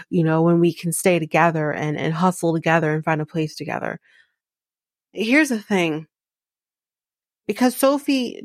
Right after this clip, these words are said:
did go v-, to visit him, so she knew what she was,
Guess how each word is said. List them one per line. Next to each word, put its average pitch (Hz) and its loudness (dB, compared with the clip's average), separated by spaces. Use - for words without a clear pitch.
did 226 0
go 190 2
v-, - -10
to - -6
visit 170 0
him, 165 -6
so 175 -2
she 202 2
knew 226 4
what 226 2
she 185 -4
was, - -4